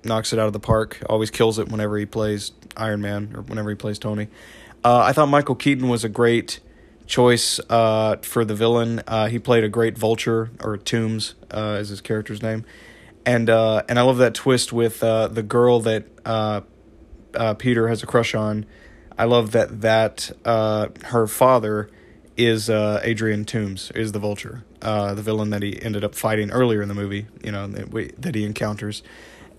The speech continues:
uh, earlier in the movie. And, uh, and that was really cool. Um,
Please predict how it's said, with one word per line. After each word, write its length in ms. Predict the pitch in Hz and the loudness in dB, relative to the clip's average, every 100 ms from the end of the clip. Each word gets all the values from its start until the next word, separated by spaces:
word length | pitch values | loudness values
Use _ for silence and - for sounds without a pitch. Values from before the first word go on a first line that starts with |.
| - | 0
uh, 180 | 117 113 | 2 4
earlier 300 | 120 117 110 | 4 4 2
in 80 | 101 | 0
the 60 | 104 | -2
movie. 300 | 104 107 - | -2 -4 -2
And, 300 | 120 110 110 | -2 0 2
uh, 340 | 107 104 104 104 - - - - - - - - - - | 2 2 0 -2 -6 -20 -20 -20 -20 -20 -20 -10 -6 0
and 100 | 123 | 4
that 120 | 120 | 4
was 120 | 110 | 2
really 200 | 113 110 | 0 0
cool. 240 | 107 107 104 - - - - - - - - | 0 -2 -4 -12 -20 -20 -20 -20 -20 -12 0
Um, 720 | 127 123 120 120 113 113 110 | 4 6 6 4 2 -2 -6